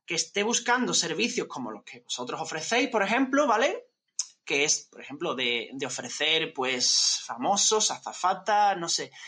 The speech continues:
pues puede entrar en vuestra web y ya ahí una cosa va llevando a la otra y no es comercial, pero a la vez estás atrayendo tráfico que se puede convertir, pues, en un cliente. ¿Vale?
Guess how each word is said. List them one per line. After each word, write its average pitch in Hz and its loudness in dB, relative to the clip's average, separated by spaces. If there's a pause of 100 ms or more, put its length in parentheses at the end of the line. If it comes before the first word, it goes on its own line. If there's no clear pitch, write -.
(440)
pues 190 2
puede 180 0
entrar 202 0
en 214 -2
vuestra 220 0
web 320 2
y 220 -2
ya 220 4
ahí 285 2
una 240 -2
cosa 240 0 (420)
va 233 2
llevando 247 0
a 262 4
la 285 6
otra 320 0 (200)
y 202 -12 (500)
no 202 -4
es 254 -2
comercial, 320 0
pero 240 4
a 208 4
la 202 6
vez 247 -2
estás 208 -2
atrayendo 233 2
tráfico 285 2
que 214 -2
se - 0
puede 185 0
convertir, 202 0 (120)
pues, 196 2
en 151 2
un 190 0
cliente. 170 2 (1700)
¿Vale? 143 -2